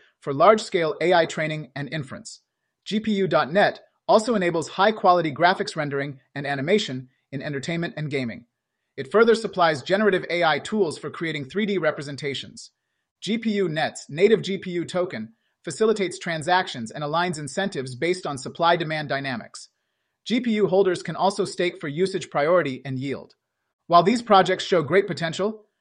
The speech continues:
remember they still require further evaluation and code review from our team. We hope you've enjoyed learning about these crypto hidden gems.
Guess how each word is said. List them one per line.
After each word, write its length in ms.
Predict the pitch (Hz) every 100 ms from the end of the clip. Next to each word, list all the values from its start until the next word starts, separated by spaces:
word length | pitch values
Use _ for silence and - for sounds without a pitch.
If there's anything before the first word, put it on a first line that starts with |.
| _ -
remember 320 | 165 214 262
they 140 | 247 185
still 240 | - 233
require 380 | 202 196 185 165
further 320 | - 190 196
evaluation 640 | 170 170 160 160 185 208 190
and 140 | 139
code 200 | 180 214
review 300 | 202 143 147
from 160 | 135 143
our 100 | 131
team. 340 | 185 147 113 _ _ _ _ _ _ _ _ _ _ -
We 120 | 151
hope 200 | 165 233
you've 140 | 247 202
enjoyed 340 | 185 196 208
learning 280 | 190 220 180
about 240 | 147 143
these 140 | 156 127
crypto 340 | 190 - 151
hidden 260 | 151 151 135
gems. 400 | 165 202 240